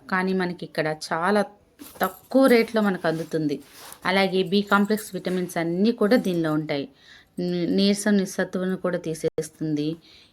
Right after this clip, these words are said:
ఇంకా విటమిన్ ఏ, డి, ఫార్టినేట్, ఆ, ఆయిల్ అని కూడా దీనికి పేరు. మంచిగా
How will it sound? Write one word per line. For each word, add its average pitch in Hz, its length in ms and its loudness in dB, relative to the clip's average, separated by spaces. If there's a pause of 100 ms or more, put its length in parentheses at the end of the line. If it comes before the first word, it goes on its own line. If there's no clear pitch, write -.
(100)
ఇంకా 170 380 -2
విటమిన్ 170 460 -2
ఏ, 196 440 2
డి, 180 240 -2 (500)
ఫార్టినేట్, 185 600 0
ఆ, 165 160 2 (140)
ఆయిల్ 165 300 0
అని 160 160 -2
కూడా 170 240 2 (400)
దీనికి 160 340 -2
పేరు. 156 400 0 (220)
మంచిగా 170 440 0